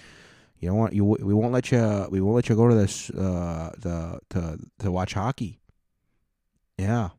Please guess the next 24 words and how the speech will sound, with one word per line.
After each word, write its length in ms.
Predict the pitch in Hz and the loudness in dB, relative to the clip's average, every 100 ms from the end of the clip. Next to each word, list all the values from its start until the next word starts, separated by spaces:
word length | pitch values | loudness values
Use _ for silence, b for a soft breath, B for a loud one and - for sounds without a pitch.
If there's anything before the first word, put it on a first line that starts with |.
| _ _ _ _ _ _ | _ _ _ _ _ _
yeah, 160 | 110 113 | -2 2
we 100 | 98 | 4
won't 160 | 98 | 2
let 160 | 117 113 | 0 2
you 80 | 113 | 0
watch 200 | 104 - | 0 -2
hockey 360 | 95 98 - | -4 -6 -4
anymore. 480 | 107 107 107 110 113 | -2 -2 0 0 0
Uh, 200 | 92 87 | 0 -2
you 200 | 90 92 | -2 -2
know, 300 | 87 85 92 B B B B B | -2 -4 -6 B B B B B
oh, 160 | 104 | 4
and 160 | 107 104 | 6 6
you'll, 360 | 104 104 101 98 | 4 4 4 2
uh, 280 | 92 85 - | 0 -2 -6
we'll 280 | - 92 92 - | -8 -4 -4 -2
cut, 240 | 110 101 | -2 0
we'll, 280 | 95 95 - _ | -2 -2 -4 _
you, 340 | 104 95 92 - | -2 2 2 0
you 220 | 95 92 | 0 2
don't 220 | 101 107 | 2 0
get 200 | 117 120 | 0 2
as, 240 | 110 98 - | 2 0 -2
you'll 300 | 95 92 | -2 -2